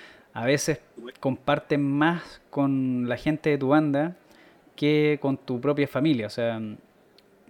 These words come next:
Speaker 1: la integras y, y logras una, una dualidad en cuanto a compartir el tiempo, tanto para la familia, ¿cierto?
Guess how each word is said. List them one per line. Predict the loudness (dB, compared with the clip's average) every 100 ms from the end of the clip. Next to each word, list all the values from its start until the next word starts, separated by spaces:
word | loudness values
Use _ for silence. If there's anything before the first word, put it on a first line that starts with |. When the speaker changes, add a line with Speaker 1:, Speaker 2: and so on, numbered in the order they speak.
| -6
Speaker 1:
la | 0 2
integras | 2 2 6 6 6 2
y, | 0 0
y | -2 0
logras | 4 4 4 2
una, | 0 0 0
una | 2 2 4
dualidad | 4 4 4 4 4 2 -2 -2
en | -4
cuanto | -2 -2 -2 0 2
a | 4 4 4 0
compartir | -4 -2 -2 0 -2
el | 0
tiempo, | -2 -2 -4 -4
tanto | -4 -4 -2
para | 0 0
la | -2
familia, | -2 -2 -2
¿cierto? | -2 -4 -4 -6